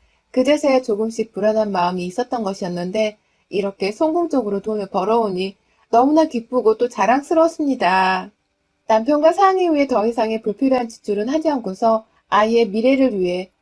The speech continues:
저축을 해두기로 했고요. 그러다가 하루는 남편이 제게 보석을 가지고 싶은 게 있냐고 물어보더라고요. 보석 감정사인 저한테 말입니다. 직업 때문에도 그렇고 제품 홍보 때문에도 그렇고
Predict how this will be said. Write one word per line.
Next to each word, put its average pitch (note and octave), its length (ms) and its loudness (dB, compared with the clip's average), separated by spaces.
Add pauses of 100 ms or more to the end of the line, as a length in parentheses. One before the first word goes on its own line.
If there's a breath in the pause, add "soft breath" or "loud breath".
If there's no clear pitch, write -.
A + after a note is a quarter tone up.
저축을 G#3+ 460 0
해두기로 D4+ 380 0
했고요. G3 640 -2 (380)
그러다가 D4 480 4
하루는 B3+ 360 0
남편이 G3 500 -4
제게 F3+ 440 -6 (200)
보석을 A#3+ 400 0
가지고 A3 340 -2
싶은 A3+ 300 -6
게 F3 120 -4
있냐고 F3+ 360 -6
물어보더라고요. G#3+ 1000 -2 (540)
보석 F4 320 2
감정사인 C4+ 640 0
저한테 B3 320 2
말입니다. G3+ 1000 0 (720)
직업 C#4+ 340 2
때문에도 C4+ 480 2
그렇고 G3 600 0
제품 A3+ 360 -2
홍보 E4 280 0
때문에도 B3+ 440 0
그렇고 G3+ 540 -2